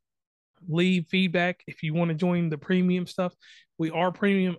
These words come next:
only over on Apple right now. We have dropped, uh, support for Spotify. Uh, that'll be something I'll go into a whole lot later, maybe in a live or doing something different.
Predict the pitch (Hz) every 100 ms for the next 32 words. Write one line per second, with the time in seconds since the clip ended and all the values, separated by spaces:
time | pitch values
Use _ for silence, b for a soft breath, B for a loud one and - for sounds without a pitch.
0 | - 170 185 202 190 196 190 175 165 175
1 | 180 175 165 180 165 165 135 147 143 156
2 | 170 175 - - 165 156 160 - - 185
3 | - 156 - 165 170 175 170 170 b b
4 | b b - 147 147 143 165 208 165 160
5 | 165 190 170 160 147 160 165 170 143 143
6 | 165 160 151 160 156 156 151 151 143 151
7 | 151 147 147 151 147 147 151 147 170 160